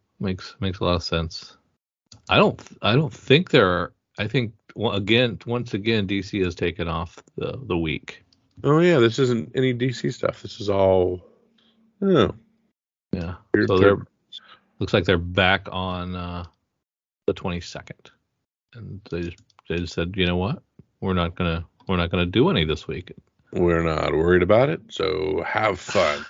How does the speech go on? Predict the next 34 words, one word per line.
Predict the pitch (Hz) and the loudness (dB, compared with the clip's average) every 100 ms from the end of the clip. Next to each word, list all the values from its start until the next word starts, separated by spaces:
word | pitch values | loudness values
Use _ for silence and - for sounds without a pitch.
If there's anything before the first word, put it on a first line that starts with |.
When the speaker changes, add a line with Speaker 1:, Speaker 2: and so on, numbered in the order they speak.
| _ | _
Speaker 1:
<laughs> | _ - | _ 0
I | 165 - - - - | 0 0 -6 -12 -8
guess | - - | -6 -4
that's | 90 - | -4 -4
okay. | - 85 - - - - - - - | -4 -4 -4 -10 -20 -20 -20 -20 -10
Speaker 2:
Yeah. | - - - | -6 -6 -4
Speaker 1:
Um, | 87 87 87 107 | -2 -2 -2 0
any | 101 98 | 4 4
of | 98 | 4
these | 101 92 85 | 4 2 2
rando, | 92 98 101 101 98 98 95 _ _ _ _ _ - | 2 2 4 4 4 2 -2 _ _ _ _ _ -12
uh, | 98 85 98 - _ _ _ _ _ _ | -10 -8 -10 -12 _ _ _ _ _ _
publishers | 104 113 101 110 | -2 -2 -2 -6
pop | - 107 104 | -2 0 2
out | 110 | 0
at | - | 0
you? | 123 - _ _ _ _ 196 | -4 -8 _ _ _ _ 2
Speaker 2:
Nope. | 185 180 | 4 4
Speaker 1:
From | 113 110 | 0 0
Lunar? | 113 117 117 - _ _ _ - - _ - | 0 0 -4 -14 _ _ _ -20 -20 _ -2
Then | 101 | 0
let's | 98 | 0
shoot | - 139 | 4 6
on | - 120 | 6 6
down | 117 113 113 110 | 6 6 4 0
to | - - 104 95 92 92 - | -2 0 2 4 6 4 0
my | 104 101 101 98 | -4 0 0 2
boys | 98 101 98 98 | 4 4 4 4
at | 95 | 2
Image. | 104 120 131 135 - - _ _ _ _ _ _ _ _ _ _ _ - | 2 0 0 -2 -8 -14 _ _ _ _ _ _ _ _ _ _ _ -12
Take | 104 | -4
a | 87 | -2
look | 92 - | -2 -2
at | 90 - | -4 -6